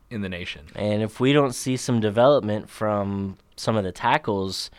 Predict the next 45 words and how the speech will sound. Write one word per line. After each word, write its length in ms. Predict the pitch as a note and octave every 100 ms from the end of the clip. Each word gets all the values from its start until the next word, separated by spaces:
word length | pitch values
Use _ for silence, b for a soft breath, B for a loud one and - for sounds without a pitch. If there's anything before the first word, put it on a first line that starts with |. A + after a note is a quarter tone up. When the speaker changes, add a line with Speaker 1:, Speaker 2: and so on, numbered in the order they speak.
| b b b b _
Speaker 2:
he 320 | - D3 E3
may 180 | D3+ A#2
be 100 | G2+
starting 400 | - B2 G2+ E2+
next 260 | E2+ -
year. 240 | F#2 D2 - - - b b -
Speaker 1:
And 180 | C#3+ C#3+
then 260 | C#3 C#3 -
he 140 | F3+
was 180 | G3+ E3+
not 160 | F3 D#3+
the 100 | D3+
only 200 | D#3 D#3+
person 300 | B2+ A#2+ A2+
to 40 |
make 300 | A2 G2+ -
some 400 | - A#2 G#2+ G2
all, 400 | A#2+ A#2 G#2+ G#2
you 120 | A#2 G#2+
know, 100 | G2
All-American 560 | A2 A2 G#2+ G#2+ G#2+
teams. 400 | G2+ G#2+ G#2+ G2+
U 160 | A#2+ D#3
S 140 | D#3+
A 160 | C#3+ C3+
Today's 460 | C3 A#2+ B2 A#2+ -
high 200 | B2 C3
school 420 | - B2 A#2+ A#2
All-U 380 | A#2 B2 B2 A2+
S 120 | A2
A 140 | A#2+ B2
team 320 | - G2 F#2+
had 240 | G2 F2+ -
eight 240 | A#2 A#2+
future 320 | - B2 A#2+
Buckeyes 520 | G2+ G#2 G#2+ G2+ G2+ G2+
on 160 | G2+
it 140 | G2+ F2+
on, 160 | G2
in 240 | C#3+ C#3 A#2
various 420 | A2 G#2 F#2+ -
places, 380 | A2+ G#2+ G#2+ - -
in 160 | A#2+
various 280 | A2+ G#2+ G2
spots. 360 | - A#2+ A#2+